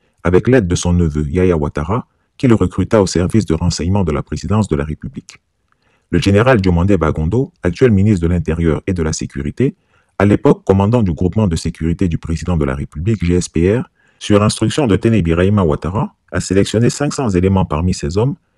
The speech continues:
afin qu'ils suivent une formation militaire commando discrète au Burkina Faso.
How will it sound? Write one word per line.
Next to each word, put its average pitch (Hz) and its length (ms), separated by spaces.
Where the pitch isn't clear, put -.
afin - 240
qu'ils 104 180
suivent 127 260
une 120 80
formation 87 440
militaire 85 400
commando 82 380
discrète - 420
au 76 60
Burkina 80 360
Faso. - 340